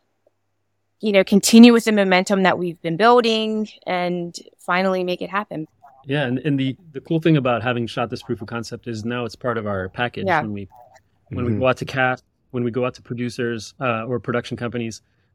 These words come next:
Speaker 2: we can tell them, like, "Hey, listen, we've taken the guesswork out. We know the process. You know, we did it on a small budget, uh, but when we do this with a bigger team and a bigger budget, we can do even more than this, but it's definitely doable."
Speaker 1: Right.
Speaker 2: So
Speaker 1: Right.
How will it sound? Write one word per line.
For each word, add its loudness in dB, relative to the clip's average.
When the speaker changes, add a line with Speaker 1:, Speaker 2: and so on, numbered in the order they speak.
Speaker 2:
we 0
can 0
tell -2
them, -2
like, -8
"Hey, -2
listen, -6
we've -2
taken 0
the -6
guesswork -4
out. -2
We -2
know 4
the 0
process. -6
You -12
know, -6
we -2
did 4
it 0
on -8
a -4
small -4
budget, -4
uh, -20
but -8
when -2
we -2
do -6
this -10
with -6
a -6
bigger -6
team -4
and -6
a -10
bigger -12
budget, -10
we -8
can -6
do -4
even -4
more -2
than 0
this, 0
but -12
it's -10
definitely 2
doable." -4
Speaker 1:
Right. -4
Speaker 2:
So -8
Speaker 1:
Right. -6